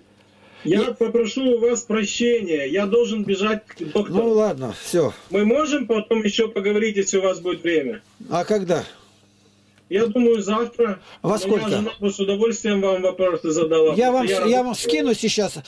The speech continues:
Speaker 2: данные, когда вам удобно будет.
Speaker 1: Хорошо,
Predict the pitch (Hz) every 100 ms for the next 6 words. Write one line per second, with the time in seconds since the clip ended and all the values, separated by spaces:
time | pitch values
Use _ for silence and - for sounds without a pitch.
0 | - 170 208 208 175 165 220 220 202 208
1 | 196 180 160 139 135 117 - - - _
2 | _ _ _ _ 196 277 - 175 156